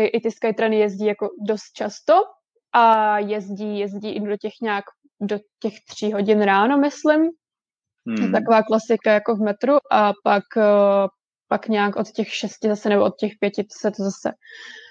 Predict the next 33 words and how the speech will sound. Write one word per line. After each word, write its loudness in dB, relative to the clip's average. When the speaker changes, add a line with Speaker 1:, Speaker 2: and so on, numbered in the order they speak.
Speaker 1:
rozjede. 0
Ale 4
jakože 2
když 0
jsem 4
se 2
vracela 4
z -6
klubu 0
v -2
noci, 2
tak -2
jsem -2
jako 0
nikdy 0
neměla -2
problém -6
s -12
tím, -6
že -2
bych -4
jako -4
nechytla -2
už -2
žádnej 0
spoj. -4
A 6
zastávek 4
je 4
plno 2
jako 0
okolo -2
všude. -6